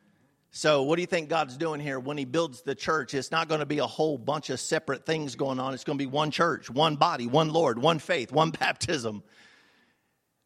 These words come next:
We're all part of who? Who's the new man? Jesus. So are you upset about being one with Jesus? Oh, come on now.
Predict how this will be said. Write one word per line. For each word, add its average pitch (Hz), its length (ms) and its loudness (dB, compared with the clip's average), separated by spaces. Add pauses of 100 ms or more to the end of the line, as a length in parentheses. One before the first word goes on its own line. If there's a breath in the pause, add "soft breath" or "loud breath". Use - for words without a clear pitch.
(240)
We're 165 240 8
all 226 280 10
part 262 400 8
of 214 480 4
who? 269 400 2 (840)
Who's 320 280 4
the 330 100 6
new 349 180 4
man? 330 460 4 (720)
Jesus. 339 920 2 (800)
So 214 240 2
are 202 120 6
you 226 240 0
upset 196 400 2
about 165 300 0
being 175 320 -2
one 185 280 0
with 127 140 -2
Jesus? 277 540 -2 (580)
Oh, 143 240 6
come 160 240 0
on 120 200 2
now. 98 220 -6